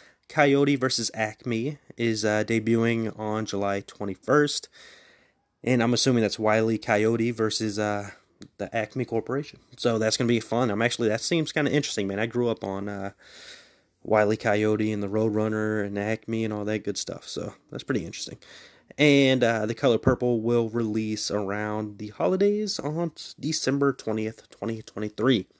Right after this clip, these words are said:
Um, and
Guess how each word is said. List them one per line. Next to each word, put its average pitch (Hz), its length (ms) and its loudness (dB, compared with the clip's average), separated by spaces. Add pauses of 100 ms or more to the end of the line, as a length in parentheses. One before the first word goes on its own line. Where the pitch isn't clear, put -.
(2000)
Um, 135 420 4
and 131 300 2